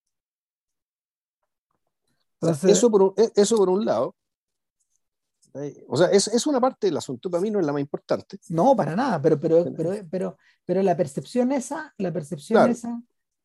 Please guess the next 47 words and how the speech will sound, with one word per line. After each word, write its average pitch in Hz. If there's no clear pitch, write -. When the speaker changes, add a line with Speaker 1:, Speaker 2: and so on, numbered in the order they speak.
Speaker 1:
Es 170
que 220
el, 151
Speaker 2:
depende 143
Speaker 1:
el, 139
en 139
vez 170
de, 185
en 151
vez 190
de 190
convertirse 175
en 175
protagonista 143
de -
la -
historia, 127
mejor 117
dicho, 120
un 117
pro-, 107
pro-, 110
protagonista 123
activo 190
de 175
la 151
historia, 127
Speaker 2:
Mm. 170
Speaker 1:
él 165
en 233
realidad 170
es 226
un -
protagonista 160
pasivo, 156
¿cachai? -
Que 139
fas-, 139
básicamente 156
se, -
primero 139
se 139
tiene 147
que 180
enfrentar 175
con 156
esto, 170